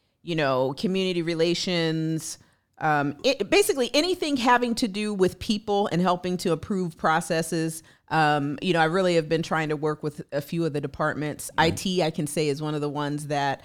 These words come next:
Speaker 1: I really have a vested interest in helping our I T
Speaker 2: Nice.
Speaker 1: department with people development. And
Speaker 2: Now, I could tell from just the way you talk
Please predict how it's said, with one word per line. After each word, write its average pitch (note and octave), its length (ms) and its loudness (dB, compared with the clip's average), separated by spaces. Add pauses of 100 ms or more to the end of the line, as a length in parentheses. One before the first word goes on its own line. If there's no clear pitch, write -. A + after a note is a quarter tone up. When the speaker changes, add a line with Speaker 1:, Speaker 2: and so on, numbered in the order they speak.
(240)
Speaker 1:
I D#3 60 -6
really E3 440 0
have D3 180 0
a D3 80 -2
vested D3 400 -4
interest C#3+ 400 -8
in C#3+ 80 -8
helping C3+ 320 -8
our B2 120 -6
I G#2+ 80 -8
T D#3 120 -4
Speaker 2:
Nice. G2+ 60 -4
Speaker 1:
department A#2 480 -8 (260)
with C#3+ 220 -20
people B2 240 -20
development. A#2+ 680 -6 (240)
And B2+ 540 -2
Speaker 2:
Now, A#2+ 120 6
I C#3+ 60 6
could C3+ 140 0
tell D3 260 6
from A2 300 0
just A2+ 180 0
the A2 80 0
way G#2 100 4
you F#2+ 180 -2
talk B2+ 600 4